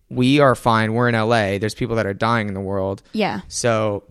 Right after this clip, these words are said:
Speaker 1: so that was taken out of context, thinking that I
Speaker 2: Right.
Speaker 1: was bragging, which there's no means by any means I was bragging about what I have
Speaker 2: Right.
Speaker 1: at all. And I never do that. So I would say, you know,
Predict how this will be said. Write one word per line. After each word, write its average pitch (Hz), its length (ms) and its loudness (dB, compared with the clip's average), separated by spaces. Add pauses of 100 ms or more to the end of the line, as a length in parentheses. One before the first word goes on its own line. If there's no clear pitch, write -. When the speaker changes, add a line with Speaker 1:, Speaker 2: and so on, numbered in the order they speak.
(300)
Speaker 1:
so 143 360 4
that 131 280 6
was 180 120 0
taken 135 200 0
out 113 120 2
of 107 60 -4
context, 110 400 -2
thinking 123 120 -2
that 113 80 2
I 110 40 2
Speaker 2:
Right. 107 40 2
Speaker 1:
was 104 140 -2
bragging, 107 640 0
which - 320 -6
there's 117 240 0
no 123 360 2
means 107 320 -2
by 104 220 0
any 104 120 -2
means 101 200 -4
I 98 60 -4
was 95 100 -4
bragging 98 320 -2
about 95 160 -2
what 95 100 -2
I 95 60 -2
have 104 240 -4
Speaker 2:
Right. 214 160 -2
Speaker 1:
at 123 180 6
all. 98 420 0
And 117 100 -2
I 113 60 0
never 117 300 0
do 101 180 -4
that. 95 320 -2 (500)
So 123 340 2
I 117 80 4
would 120 160 0
say, 120 520 2 (500)
you 120 120 -4
know, 104 340 -4